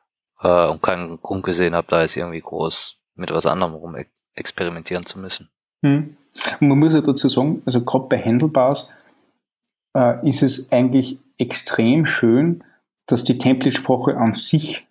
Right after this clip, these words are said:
Speaker 2: nicht viel kann. Also selbst wenn du einfache Bedingungen machst und so weiter, kannst du keine, keine, äh, Programmiersprachen ähnlichen If-Statements machen, sondern die überprüfen nicht, ob Sachen vorhanden sind oder nicht.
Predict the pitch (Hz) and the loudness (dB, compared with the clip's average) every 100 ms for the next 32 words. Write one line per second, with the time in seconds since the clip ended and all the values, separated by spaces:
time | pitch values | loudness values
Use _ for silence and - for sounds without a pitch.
0 | - 139 139 - 120 113 - 113 98 95 | 0 0 0 -2 -2 -2 -2 -2 -2 -8
1 | _ _ _ - 117 120 127 139 - 123 | _ _ _ -4 0 2 2 0 0 0
2 | 123 135 120 120 123 120 120 120 - 170 | 2 0 0 0 -2 -4 -6 -2 2 4
3 | 143 113 107 101 - - 113 113 104 104 | 4 2 0 -2 -8 -8 -8 -2 -2 -2
4 | 117 - _ - 120 123 - 117 123 120 | -6 -8 _ -4 0 0 0 0 2 2
5 | 123 120 120 120 120 120 120 120 117 120 | 2 0 0 2 2 0 0 0 0 -2
6 | - _ _ _ _ _ _ _ _ _ | -10 _ _ _ _ _ _ _ _ _
7 | - 131 127 127 151 151 135 127 147 135 | -2 0 2 4 2 2 -2 -2 -2 0
8 | 123 123 127 170 - - 120 117 - 110 | 0 0 -2 0 -2 -2 0 0 0 -2
9 | 110 110 117 156 156 - _ _ - - | 0 -2 -2 -4 -6 -8 _ _ -10 0
10 | 120 123 127 127 127 - 143 143 127 127 | 2 2 2 2 2 0 0 2 2 2
11 | 131 - 135 - 123 123 120 135 139 - | 0 0 -2 0 0 0 0 -2 -2 -2
12 | 120 123 117 117 127 - - | -2 0 0 0 0 -4 -18